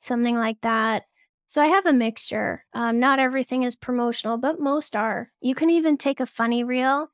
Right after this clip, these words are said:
and connect it back to an old topic. Like, sometimes I'll be like, "Oh, learn more about this in episode sixty, which happened over a year ago, but your new episo-, your old episodes, excuse me, are not dead."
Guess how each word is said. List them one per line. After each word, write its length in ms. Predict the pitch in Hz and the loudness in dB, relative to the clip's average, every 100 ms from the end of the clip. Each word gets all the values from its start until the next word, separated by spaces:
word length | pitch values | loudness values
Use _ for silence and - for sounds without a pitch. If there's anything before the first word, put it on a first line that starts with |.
| _ | _
and 160 | 285 277 | -2 0
connect 360 | 277 269 262 269 | 0 0 0 -4
it 100 | 254 | 0
back 240 | 240 240 | 0 0
to 140 | - | -4
an 100 | 254 - | -4 -2
old 260 | 226 240 | -4 -4
topic. 480 | - 196 - - - | -2 -2 -2 -6 -4
Like, 160 | 220 - | -6 -4
sometimes 460 | 247 247 247 247 | -2 0 0 0
I'll 140 | 240 247 | 0 0
be 100 | 240 | -2
like, 200 | 240 - | -2 -2
"Oh, 240 | 466 330 269 | 0 0 -2
learn 280 | 277 311 | -2 -2
more 360 | 311 320 311 320 - | 0 0 0 -2 -2
about 340 | 269 320 349 | 0 2 2
this 220 | 359 339 | 0 0
in 120 | 330 - | 0 2
episode 480 | 339 339 - 339 302 | 0 0 0 0 -2
sixty, 720 | - 349 - - 208 220 240 | -4 -4 -4 -6 -6 -6 -8
which 240 | - 294 - | -6 -4 -2
happened 400 | 285 285 285 254 - | -2 0 0 0 2
over 280 | 294 269 285 | 2 2 0
a 60 | |
year 280 | 262 262 330 | 2 2 2
ago, 420 | 285 220 208 240 | 0 -2 -2 -4
but 140 | 247 247 | -6 -4
your 220 | 269 269 | -2 0
new 220 | 254 302 | 0 0
episo-, 460 | 277 277 311 - - - | 0 -2 -4 -8 -12 -4
your 240 | 262 294 - | 2 2 2
old 240 | 254 302 | 2 2
episodes, 760 | 233 240 226 220 220 233 233 - _ _ - | 0 -2 -6 -2 -2 -2 -6 -14 _ _ -12
excuse 440 | - - 240 226 | -10 -4 -2 0
me, 200 | 226 233 - | -2 -2 -2
are 100 | 240 | 0
not 400 | 247 247 254 254 - - | 2 2 2 0 -4 -6
dead." 500 | 220 277 233 196 | 0 2 0 -2